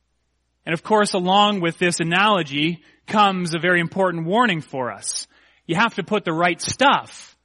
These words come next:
in the hopper. You have to put the right stuff in the hopper. If you put the wrong stuff in the top of the fertilizer spreader,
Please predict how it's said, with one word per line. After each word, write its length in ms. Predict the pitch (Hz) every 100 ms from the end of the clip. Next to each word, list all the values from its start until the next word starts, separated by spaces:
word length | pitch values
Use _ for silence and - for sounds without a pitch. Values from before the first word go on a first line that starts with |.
| _ _ -
in 160 | 175
the 120 | 156
hopper. 440 | 147 160 139 104 85 _ _ _ _ _ _ _ _ _ _ _ _ _ _ _
You 120 | 156
have 120 | 180
to 80 | -
put 180 | 170 185
the 80 | 160
right 220 | 156 151
stuff 400 | - - 214 202
in 60 | 147
the 100 | 120
hopper. 460 | 123 110 110 101 _ _ _ _ _ _ _ _ _ _ _ _ _ _ _ _ _ _ _ _ -
If 80 | 147
you 80 |
put 180 | 165 202
the 80 | 185
wrong 340 | 165 185 202
stuff 440 | 185 - 190 196 175
in 80 | 147
the 60 |
top 500 | - - 214 247 - _ _ _ _ -
of 60 |
the 80 | 156
fertilizer 600 | - 208 208 196 202 190
spreader, 540 | 180 - 202 196 196